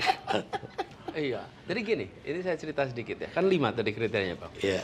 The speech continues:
Speaker 1: Setelah jalan, apa sih yang terjadi? Tidak ba-, tidak ada yang berani ketemu, tidak berani diajak, apalagi diajak pasangan. Selama berbulan-bulan saya bicara dengan pihak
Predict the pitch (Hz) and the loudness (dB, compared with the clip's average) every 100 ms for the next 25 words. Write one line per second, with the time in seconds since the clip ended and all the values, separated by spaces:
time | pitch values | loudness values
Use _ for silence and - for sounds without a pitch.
0 | - - 160 160 127 117 170 233 226 165 | -4 0 4 4 4 0 2 2 2 2
1 | 190 185 160 151 147 147 - - - - | 0 -2 0 2 4 0 -4 -10 -14 -16
2 | - 202 196 - 208 180 - 214 214 220 | -6 0 0 4 4 4 2 2 4 6
3 | 131 104 214 233 120 104 95 90 180 180 | 6 4 4 4 2 0 -2 -2 -2 0
4 | 117 101 101 107 90 85 104 185 214 208 | 0 0 -2 -2 -4 -2 2 2 2 -2
5 | 196 190 151 - 127 107 101 107 - - | -4 -8 -8 0 2 2 4 2 2 4
6 | 165 170 95 95 139 190 175 170 180 170 | 4 4 0 0 0 0 0 0 0 0
7 | 254 269 - - - - - - - - | -2 -4 -8 -12 -16 -18 -18 -18 -18 -20
8 | - - 175 220 214 151 139 143 143 135 | -16 2 6 6 6 4 4 6 6 6
9 | 135 120 90 98 131 147 131 127 - - | 6 2 2 -2 -4 4 4 4 -4 -14
10 | - 120 107 107 113 110 104 95 107 98 | -6 -4 0 2 2 2 0 -2 -2 -2